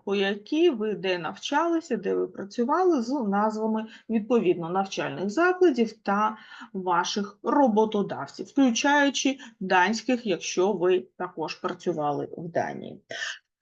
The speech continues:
Далі нам знадобиться наступна інформація. В першу чергу буде великий квест знайти C V R номер навчального закладу. Деякі заклади дуже дисципліновані, наприклад, ось Орхус університет має свій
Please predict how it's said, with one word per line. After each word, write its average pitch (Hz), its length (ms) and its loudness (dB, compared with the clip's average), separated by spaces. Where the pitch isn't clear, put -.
Далі 269 480 6
нам 330 240 4
знадобиться 285 680 4
наступна 262 560 0
інформація. 240 760 0
В - 40 -20
першу 294 400 2
чергу 359 480 0
буде 214 360 0
великий 202 460 0
квест 339 380 -2
знайти 233 480 -2
C 302 240 -4
V 226 480 2
R 233 80 2
номер 277 560 0
навчального 220 800 -2
закладу. 147 580 -8
Деякі 277 580 0
заклади 190 640 2
дуже 226 320 0
дисципліновані, 254 1200 2
наприклад, 226 680 0
ось 240 260 -2
Орхус 196 520 0
університет 220 800 0
має 240 460 2
свій 220 400 -6